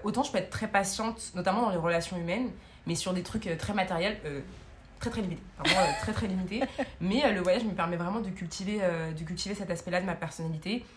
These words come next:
Speaker 1: et de, de juste de prendre mon temps avec, enfin, de prendre mon temps et d'accepter aussi que les gens prennent leur temps
Speaker 2: Ouais.
Speaker 1: aussi. Parce que je me rends compte aussi qu'en fonction des pays, le rapport au temps n'est vraiment pas le
Speaker 2: Mmh.
Speaker 1: même. Et, euh, en fait, je suis
Speaker 2: En
Speaker 1: là
Speaker 2: fonction
Speaker 1: pour
Speaker 2: des voyages aussi.
Speaker 1: En fonction des voyages aussi.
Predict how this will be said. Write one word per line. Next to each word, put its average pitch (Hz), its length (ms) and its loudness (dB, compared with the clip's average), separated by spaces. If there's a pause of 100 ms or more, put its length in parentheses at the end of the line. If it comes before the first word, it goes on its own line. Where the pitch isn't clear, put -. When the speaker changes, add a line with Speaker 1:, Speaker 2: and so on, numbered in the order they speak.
(300)
Speaker 1:
et 170 100 0
de, 160 480 -2
de 160 80 -6
juste 262 160 0
de 226 60 -4
prendre 208 260 0
mon 190 120 0
temps 208 360 2 (100)
avec, 185 380 2
enfin, 170 240 0
de 175 120 -2
prendre 202 260 0
mon 202 80 0
temps 220 140 0
et 202 100 -2
d'accepter 185 320 2
aussi 214 180 -4
que 202 80 -6
les 180 60 0
gens 196 160 0
prennent 208 360 0
leur 185 160 2
temps 226 120 2
Speaker 2:
Ouais. - 80 4
Speaker 1:
aussi. 240 280 0 (280)
Parce 190 100 0
que 202 80 -4
je 202 60 -2
me 208 60 0
rends 202 100 2
compte 269 160 -4
aussi 240 180 -6
qu'en 185 180 -2
fonction 220 260 -4
des 226 120 -2
pays, 202 240 -6
le 208 100 0
rapport 185 300 2
au 190 60 0
temps 196 140 -2
n'est 170 120 0
vraiment 202 680 2
pas 208 160 4
le - 100 4
Speaker 2:
Mmh. - 40 6
Speaker 1:
même. 233 300 2 (480)
Et, 165 240 2
euh, 156 400 0
en 160 60 -2
fait, 220 100 -4
je - 40 -10
suis - 140 -6
Speaker 2:
En 214 40 4
Speaker 1:
là - 60 4
Speaker 2:
fonction 233 200 4
Speaker 1:
pour 247 60 8
Speaker 2:
des 214 60 8
voyages 202 360 4
aussi. 202 300 -8
Speaker 1:
En 180 60 2
fonction 190 200 -2
des 202 60 0
voyages 190 280 4
aussi. 214 320 -6